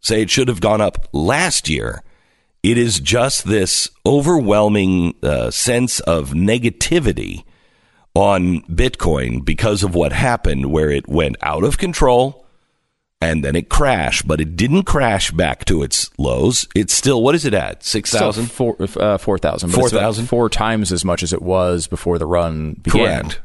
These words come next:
Speaker 1: Correct. So it's, you're still making money unless you bought at the peak, which you shouldn't do. So now what, now what does this mean? It means you should educate yourself and find out all you can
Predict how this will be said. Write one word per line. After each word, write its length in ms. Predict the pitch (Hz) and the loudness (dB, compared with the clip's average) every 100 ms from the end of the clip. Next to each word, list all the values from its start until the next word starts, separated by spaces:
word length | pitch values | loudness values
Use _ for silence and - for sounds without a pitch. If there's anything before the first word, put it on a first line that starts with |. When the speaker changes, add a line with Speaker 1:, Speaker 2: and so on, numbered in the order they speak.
| - | -4
Speaker 1:
Correct. 400 | - 107 64 - | 0 2 0 -4
So 320 | - 143 127 - | 0 2 2 2
it's, 300 | 120 - - | 2 2 0
you're 140 | 113 | 0
still 360 | - - 220 180 | 2 2 4 6
making 480 | 120 127 107 101 92 | 4 2 -2 0 2
money 600 | 131 240 110 73 76 - - _ - | 2 2 0 0 -4 -6 -20 _ -4
unless 360 | 135 139 147 - | -2 0 0 0
you 80 | 120 | 0
bought 480 | 80 107 90 90 - | 2 2 2 0 -4
at 180 | 85 82 | -4 -4
the 60 | 117 | 0
peak, 540 | - 95 - - - _ - | 0 2 -2 -6 -20 _ -6
which 420 | 65 62 - - - | -4 -2 -4 -6 -10
you 160 | - 69 | -2 -2
shouldn't 440 | - 64 57 64 | 0 -2 -4 -2
do. 440 | 85 135 107 64 - - - _ _ _ _ _ _ - | 2 2 2 0 -6 -12 -20 _ _ _ _ _ _ -4
So 200 | 123 120 | 0 2
now 320 | 135 165 165 | 2 2 2
what, 380 | 104 76 - _ | 2 -2 -8 _
now 220 | - 165 | 0 2
what 220 | 127 85 - | 2 0 0
does 140 | 73 | -2
this 220 | 69 - | 0 -2
mean? 380 | 71 58 52 50 - _ _ _ _ _ _ | -2 -2 -6 -10 -16 _ _ _ _ _ _
It 140 | 98 95 | -2 2
means 320 | 139 170 147 | 4 4 4
you 40 | |
should 240 | - 120 - | 2 0 0
educate 540 | - 160 135 - 87 67 | -2 0 -2 0 0 0
yourself 580 | 73 - 65 50 - - | -2 0 -2 -2 -6 -2
and 160 | 90 87 | -2 0
find 400 | - 117 135 135 | 2 2 2 2
out 280 | 90 87 - | 2 0 2
all 220 | 98 110 | 4 4
you 160 | 131 131 | 4 0
can 480 | - 104 65 64 | 2 0 0 -4